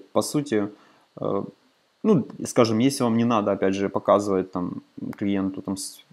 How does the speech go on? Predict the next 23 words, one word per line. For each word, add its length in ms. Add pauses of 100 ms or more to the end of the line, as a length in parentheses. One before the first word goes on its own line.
(480)
Full 220
H 120
D 140
или 200
четыре 400
К, 260 (300)
то 60
сразу 340
можно 260
здесь 220
м-, 140 (100)
уменьшить. 460
То 100
есть 140
это, 160
в 40
принципе, 380
позволяет 680
там 140 (540)
посмотреть, 440
какой 260
процент. 440 (880)
Ам, 680